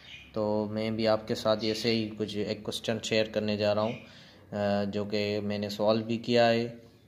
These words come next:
तो उम्मीद रखता हूँ आपको ये अच्छा लगेगा। अ, जैसे कि क्वेश्चन नंबर ये है, इसको मैंने सॉल्व किया। ये स्क्वायर होता है इसका,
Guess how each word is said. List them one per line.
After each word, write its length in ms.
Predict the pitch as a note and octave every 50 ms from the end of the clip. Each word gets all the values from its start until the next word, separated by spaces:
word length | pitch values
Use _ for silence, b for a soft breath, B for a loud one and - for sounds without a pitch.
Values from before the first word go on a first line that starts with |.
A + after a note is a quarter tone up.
| _ _ -
तो 60 | G2+ G2 G2 G2 G2 F#2+ G2 - - - -
उम्मीद 260 | - A2+ A2+ A#2 A#2
रखता 280 | A#2+ A#2 A#2 A#2 - C3
हूँ 140 | B2+ B2 A#2+
आपको 320 | A#2 A#2+ - A#2+ A#2+ A#2
ये 280 | A#2 A#2 A#2 A2+ A2 - G2+
अच्छा 280 | - - - A#2+ A#2
लगेगा। 440 | A#2 A#2 A2 A2+ A2+ A2 A2 A2 A2 A2 A2 B B B B B B B B B _ _ _ _ B B B B B B B B B B - -
अ, 300 | - G2 G2 G2+ G2+ G2+
जैसे 280 | G2+ G2+ G#2+ G#2 - A#2
कि 160 | A2+ A#2 A2
क्वेश्चन 360 | - A2 G#2 - - A#2+ A#2
नंबर 280 | A2+ A2+ A2+ A2+ A#2 A2
ये 240 | G#2+ G#2+ A2 A2 G#2+
है, 260 | A2 A2 G#2+ G#2+ G#2+ B B B B B B B -
इसको 280 | A#2+ - - - B2 A#2
मैंने 280 | A2+ G#2+ G#2 A2 A2
सॉल्व 380 | A2+ - - G#2+ G2+ G#2 A2 A2
किया। 240 | - - A#2+ A#2 A2+
ये 260 | A2+ A2 A2+ A2+ G#2+
स्क्वायर 340 | G#2+ - - B2+ A#2+ A#2 A2+
होता 240 | A2+ A2 A2 A2 A2
है 280 | A2 A2+ A#2+ B2 A#2+
इसका, 360 | A#2 - - - - B2 A#2